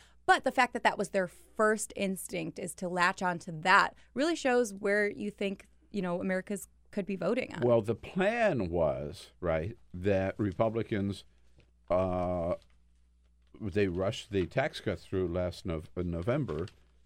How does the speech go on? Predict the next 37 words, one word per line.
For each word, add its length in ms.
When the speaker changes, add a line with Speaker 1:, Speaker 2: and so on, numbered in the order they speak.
Speaker 2:
uh, 220
December, 560
actually, 240
because 640
they 160
needed 320
something 380
to 80
run 280
on 180
in 100
twenty 300
eighteen, 840
and 1120
they 140
found 320
it. 180
And 140
Speaker 1:
Right. 280
Speaker 2:
they 120
were 120
gonna 220
run 280
on 180
tax 300
cuts. 300
Are 180
they? 240
Speaker 1:
Uh, 160
they're 200
being 240
told 560
to 100
run 200
on 120
tax 400
cuts. 420